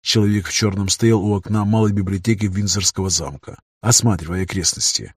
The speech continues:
любуясь очарованием упадка природы,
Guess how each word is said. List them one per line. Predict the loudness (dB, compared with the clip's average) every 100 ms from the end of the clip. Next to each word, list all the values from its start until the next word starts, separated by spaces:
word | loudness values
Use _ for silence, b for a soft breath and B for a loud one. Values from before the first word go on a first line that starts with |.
| _
любуясь | 2 4 4 2 2 0
очарованием | 2 4 4 4 0 -2
упадка | -2 -2 0 0 -2
природы, | -2 -2 -4 -8 -14